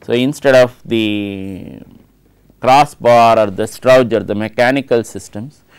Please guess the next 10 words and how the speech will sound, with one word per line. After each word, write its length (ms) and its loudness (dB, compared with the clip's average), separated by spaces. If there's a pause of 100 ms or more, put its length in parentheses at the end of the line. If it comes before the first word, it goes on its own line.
(300)
they 120 -6
started 1000 -2
getting 340 -4
into 380 -6
these 240 -8
electronic 760 -2
systems. 760 -12 (540)
They 140 -2
said, 380 -2
"Okay, 500 -8